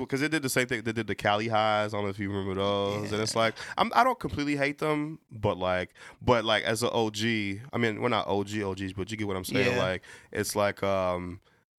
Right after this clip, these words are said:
Speaker 1: it's like, yo, like, why y'all doing
Speaker 2: Yeah,
Speaker 1: that? <laughs> You
Speaker 2: yeah,
Speaker 1: know
Speaker 2: it
Speaker 1: what I
Speaker 2: feels a
Speaker 1: mean?
Speaker 2: little bit disrespectful.
Speaker 1: Right, you
Speaker 2: Even
Speaker 1: know?
Speaker 2: though these, these, th-, these Ray Guns, I'll say, like, they're, they're executed well. Like, the,
Speaker 1: Right.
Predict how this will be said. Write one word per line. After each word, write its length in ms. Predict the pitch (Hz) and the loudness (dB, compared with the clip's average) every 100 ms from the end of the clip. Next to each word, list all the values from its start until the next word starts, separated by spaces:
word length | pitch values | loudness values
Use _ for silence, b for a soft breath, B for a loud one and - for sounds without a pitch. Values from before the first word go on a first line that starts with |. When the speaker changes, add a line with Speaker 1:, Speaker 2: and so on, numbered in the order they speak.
| _ | _
Speaker 1:
it's 100 | 127 | 0
like, 160 | 120 107 | 2 4
yo, 180 | 127 120 | 2 4
like, 140 | 104 | 2
why 160 | 95 113 | 4 6
y'all 100 | 120 | 4
doing 260 | 127 190 151 | 2 2 4
Speaker 2:
Yeah, 460 | 147 151 139 196 123 | 4 6 6 6 4
Speaker 1:
that? 20 | |
<laughs> 160 | 147 | 2
You 120 | 131 143 | 6 6
Speaker 2:
yeah, 60 | |
Speaker 1:
know 20 | |
Speaker 2:
it 80 | 135 | 6
Speaker 1:
what 20 | |
I 40 | 135 | 6
Speaker 2:
feels 140 | 180 | 6
a 20 | 143 | 6
Speaker 1:
mean? 40 | |
Speaker 2:
little 160 | 156 160 | 4 4
bit 120 | 147 | 2
disrespectful. 720 | 147 - 123 143 151 - 123 | 0 -2 0 2 2 0 2
Speaker 1:
Right, 320 | 120 113 101 - | 4 6 2 -2
you 120 | 113 | 0
Speaker 2:
Even 140 | 110 202 | 4 4
Speaker 1:
know? 60 | |
Speaker 2:
though 80 | 226 | 4
these, 220 | 190 226 | 2 0
these, 340 | 139 180 214 135 127 | 2 2 2 -2 -4
th-, 140 | 156 | -2
these 180 | 156 196 | 0 2
Ray 200 | 143 160 | 2 2
Guns, 200 | 165 160 | 2 2
I'll 80 | 135 | 0
say, 160 | - 151 | 2 2
like, 180 | 123 | 2
they're, 260 | 127 151 143 B B B - | 2 2 2 B B B 0
they're 100 | 123 | 2
executed 480 | 170 170 - 139 | 2 2 2 2
well. 340 | 117 123 120 117 | 2 0 2 0
Like, 200 | 123 120 | -2 4
the, 80 | 127 | 6
Speaker 1:
Right. 240 | 117 110 | 6 2